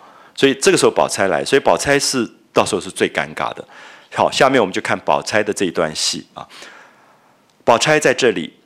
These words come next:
那林黛玉一言不发啊。林黛玉当然不好意思讲话，这个时候刚刚哭过，然后就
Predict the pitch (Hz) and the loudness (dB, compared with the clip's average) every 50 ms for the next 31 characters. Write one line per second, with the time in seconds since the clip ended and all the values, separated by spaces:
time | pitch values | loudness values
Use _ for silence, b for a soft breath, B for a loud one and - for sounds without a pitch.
0 | _ _ 117 123 113 98 110 117 120 139 123 120 120 113 92 - - 156 151 135 | _ _ 2 2 2 2 0 0 2 2 2 2 0 -2 -4 -6 -8 -8 -4 -2
1 | 113 87 85 92 - 107 101 - - - 92 85 85 82 - - _ _ - 65 | -2 -2 -2 -6 -8 -10 -10 -8 -4 -4 -4 -4 -4 -8 -14 -20 _ _ -16 -16
2 | 50 _ _ _ _ - 98 95 110 107 107 98 98 95 92 - 107 - 95 76 | -16 _ _ _ _ -8 -2 0 0 0 2 2 0 0 0 0 -4 -2 -2 -2
3 | 80 85 - 87 - - 67 - - - 90 78 76 - 101 87 87 80 - 82 | -2 -4 -8 -8 -6 -6 -6 -6 -6 -2 -2 -2 -2 -2 -4 -4 -4 -4 -4 -6
4 | 78 82 80 76 - - 95 92 87 90 90 90 - - - 98 87 - 104 87 | -4 -4 -4 -4 0 0 0 2 2 -2 -2 -2 -8 -8 -8 -8 -6 -2 0 0
5 | 73 - - - 82 87 95 90 113 | 0 -2 -4 -4 -2 -2 0 2 0